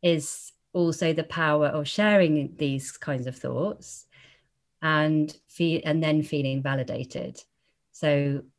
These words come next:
so actually for the wi-, for some of the women in, um, who I interviewed in my study who, who were then able to share their thoughts,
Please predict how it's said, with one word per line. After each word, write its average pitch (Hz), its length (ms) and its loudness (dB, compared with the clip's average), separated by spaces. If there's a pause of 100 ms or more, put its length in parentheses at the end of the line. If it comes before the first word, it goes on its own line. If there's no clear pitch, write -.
so 175 220 0
actually 175 340 2
for 156 120 -6
the 165 80 -4
wi-, 165 300 -2
for - 140 -8
some 202 240 4
of 196 80 4
the 185 100 0
women 160 560 2
in, 143 580 -2 (640)
um, 139 220 -4
who 143 200 -4
I 147 80 0
interviewed 139 360 -4
in 139 120 -6
my 131 200 -2
study 143 720 -6 (280)
who, 143 200 -4 (200)
who 151 220 -2
were 160 340 2
then 135 540 -2
able 127 520 -4 (100)
to 156 100 -12
share 131 300 -6
their 131 180 -10
thoughts, - 680 -12